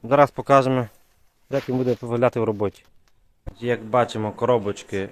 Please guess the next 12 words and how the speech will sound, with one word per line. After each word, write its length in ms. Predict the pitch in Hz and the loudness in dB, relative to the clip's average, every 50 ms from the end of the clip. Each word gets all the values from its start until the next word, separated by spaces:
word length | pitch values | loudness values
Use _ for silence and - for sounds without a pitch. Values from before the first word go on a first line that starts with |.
| - - 113 | -12 -16 -12
замащені, 720 | 98 107 104 107 101 - - - 107 110 123 139 139 139 | -8 -6 -6 -6 -6 -8 -6 -4 -4 -2 -2 -4 -6 -8
штроби 420 | - - - 120 123 113 110 107 | -8 -2 2 2 2 2 2 -2
всі 180 | 101 - 120 - | -4 -6 -8 -10
поштроблені, 880 | - 110 98 - - - 104 87 - - - - - - 135 151 156 - - - - - - - _ | -8 -8 -10 -8 -8 -8 -4 0 2 2 2 0 0 -2 -4 -6 -6 -8 -14 -20 -20 -20 -20 -16 _
кабеля 380 | - 120 113 107 120 120 127 123 | -2 -2 0 2 4 4 4 4
прокинуті. 840 | - 120 110 98 - - 110 104 101 107 107 101 - 135 151 160 143 - _ _ _ _ _ _ _ _ _ | 4 0 -6 -6 -4 -4 -4 -2 -2 -2 -4 -4 -6 -8 -8 -8 -10 -14 _ _ _ _ _ _ _ _ _
Хлопці 240 | - 131 120 - 123 | -6 -6 -6 -4 -2
займаються 560 | 113 120 120 117 120 123 117 113 107 - - | 0 0 2 2 2 2 2 0 0 -2 -4
якраз 240 | 113 104 - 110 107 | -6 -4 -2 0 -2
прокладкою, 680 | - - - 113 - - 123 117 110 - - - 117 98 - - _ - - 107 - - - - _ _ _ - | 0 -2 -4 -6 -4 0 2 2 2 2 0 -8 -10 -10 -10 -14 _ -20 -20 -20 -20 -20 -20 -20 _ _ _ -12
кріпленням 460 | 123 117 - 127 117 104 107 107 104 | -10 -8 -2 -2 -2 0 0 -2 -4
кабелів. 580 | 101 - 113 104 98 104 101 98 101 113 127 131 | -4 -4 -4 -2 -2 -2 -2 0 0 -2 -2 -4